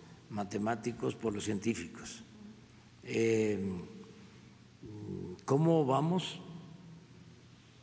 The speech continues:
con el número de camas ocupadas, disponibles,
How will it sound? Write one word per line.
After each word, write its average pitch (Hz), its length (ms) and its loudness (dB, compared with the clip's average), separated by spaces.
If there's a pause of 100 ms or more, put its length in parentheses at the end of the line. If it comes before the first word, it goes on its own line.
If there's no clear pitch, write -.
(240)
con 104 680 0 (600)
el 107 120 -2
número 156 280 4
de 90 720 0 (460)
camas - 680 0 (1200)
ocupadas, 104 720 0
disponibles, 98 1000 -4